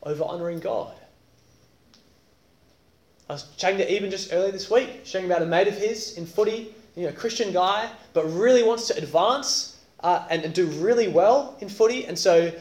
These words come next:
"Oh, I'll still be a Christian, but, oh, sometimes I just have to start missing games on Sundays, but, oh, it'll just be a one-off," but then it's not a one-off. And it wasn't a one-off decision, it was the slow drip. It slowly and slowly, surely, it pulled him away from Jesus.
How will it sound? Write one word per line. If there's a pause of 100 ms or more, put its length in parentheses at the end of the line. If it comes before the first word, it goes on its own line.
(260)
"Oh,
I'll
still
be
a
Christian,
but,
oh,
sometimes
I
just
have
to
start
missing
games
on
Sundays,
but,
oh,
it'll
just
be
a
one-off,"
but
then
it's
not
a
one-off. (420)
And
it
wasn't
a
one-off
decision,
it
was
the
slow
drip. (800)
It
slowly
and
slowly,
surely,
it
pulled
him
away
from
Jesus.